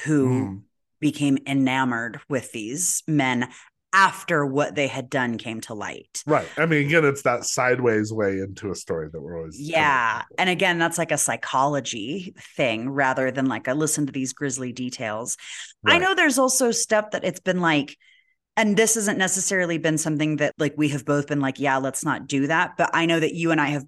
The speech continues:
Speaker 1: both run across stories that we would love to do, but it's just, like, it's, the topic is so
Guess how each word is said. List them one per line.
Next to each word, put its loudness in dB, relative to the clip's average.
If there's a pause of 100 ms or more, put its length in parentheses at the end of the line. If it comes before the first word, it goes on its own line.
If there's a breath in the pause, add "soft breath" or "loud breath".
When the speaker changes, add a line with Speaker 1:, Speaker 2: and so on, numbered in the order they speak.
(100)
Speaker 1:
both 2
run 0
across -2
stories -2
that -4
we -2
would -4
love 0
to -6
do, -2
but 0
it's -2
just, -2
like, -2 (120)
it's, -2 (160 soft breath)
the 0
topic 0
is 2
so 2